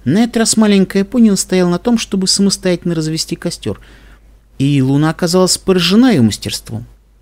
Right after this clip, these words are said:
После этого Аликорн применила заклинание, чтобы огонь горел ярче,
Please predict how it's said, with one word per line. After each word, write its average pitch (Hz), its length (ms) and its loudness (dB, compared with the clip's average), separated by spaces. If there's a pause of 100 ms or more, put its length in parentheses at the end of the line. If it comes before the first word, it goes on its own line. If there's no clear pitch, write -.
(540)
После 262 260 -2
этого 233 220 0
Аликорн 214 500 0
применила 202 560 4
заклинание, 180 640 2
чтобы 131 340 -4
огонь 131 240 0
горел 127 260 -2
ярче, 175 420 -4